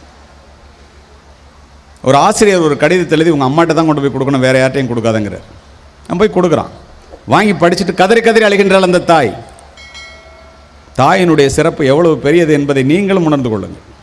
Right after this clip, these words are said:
ஏம்மா அழுவுற, என்ன எழுதியிருக்குன்னு கேட்குறான். நாலு வயசு, நாலாவது படிக்கிற பத்து வயசு பையன். "இல்லை, நீ ரொம்ப புத்திசாலி, வாத்தியார் கூட உனக்கு சொல்லிக் கொடுக்க முடியல, ஏன் பக்கத்துல இருக்கிற நூலகத்துல போய் நீ படின்னு சொல்லி எழுதியிருக்க."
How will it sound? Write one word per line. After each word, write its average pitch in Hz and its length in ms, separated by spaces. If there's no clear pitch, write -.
ஏம்மா 220 400
அழுவுற, 175 260
என்ன 175 280
எழுதியிருக்குன்னு 151 440
கேட்குறான். 120 260
நாலு 151 300
வயசு, 147 340
நாலாவது 135 440
படிக்கிற 156 340
பத்து 120 200
வயசு 127 180
பையன். 110 300
"இல்லை, 135 340
நீ 131 140
ரொம்ப 151 240
புத்திசாலி, 151 500
வாத்தியார் 147 420
கூட 151 160
உனக்கு 143 220
சொல்லிக் 143 200
கொடுக்க 135 200
முடியல, 120 220
ஏன் 131 300
பக்கத்துல 156 200
இருக்கிற 123 320
நூலகத்துல 135 500
போய் 123 180
நீ 135 60
படின்னு 120 400
சொல்லி 127 260
எழுதியிருக்க." 107 400